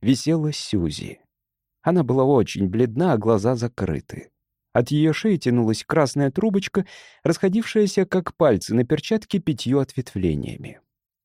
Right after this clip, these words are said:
К четырём из них припали розовые рты графа, Риксенды, Фанетты и Дюшетты. Пятый сосок был зажат небольшой металлической прищепкой, возле него, съёжившись и закрыв лицо руками, плавала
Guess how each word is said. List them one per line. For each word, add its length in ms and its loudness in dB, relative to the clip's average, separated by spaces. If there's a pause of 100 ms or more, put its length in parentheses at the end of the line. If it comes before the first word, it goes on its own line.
(200)
К 100 -20
четырём 500 4
из 140 -2
них 380 -4
припали 380 4
розовые 520 2
рты 300 0
графа, 720 0
Риксенды, 800 2
Фанетты 680 0
и 40 -4
Дюшетты. 800 -6 (640)
Пятый 320 2
сосок 460 -4
был 200 2
зажат 340 2
небольшой 420 4
металлической 600 0
прищепкой, 680 -2 (400)
возле 320 2
него, 380 2
съёжившись 800 -2
и 60 0
закрыв 440 0
лицо 380 0
руками, 460 2
плавала 640 -2